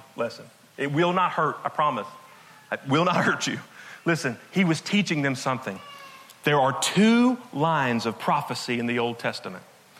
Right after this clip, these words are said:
Two tracks of prophecy in the Old Testament. The suffering servant and the reigning king.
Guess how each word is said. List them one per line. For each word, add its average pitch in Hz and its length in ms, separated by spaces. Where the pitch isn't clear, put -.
Two 208 460
tracks - 580
of 123 140
prophecy 147 460
in 131 60
the 127 120
Old 131 160
Testament. 120 460
The 120 100
suffering 220 680
servant 135 600
and 143 140
the 143 80
reigning 165 420
king. 120 400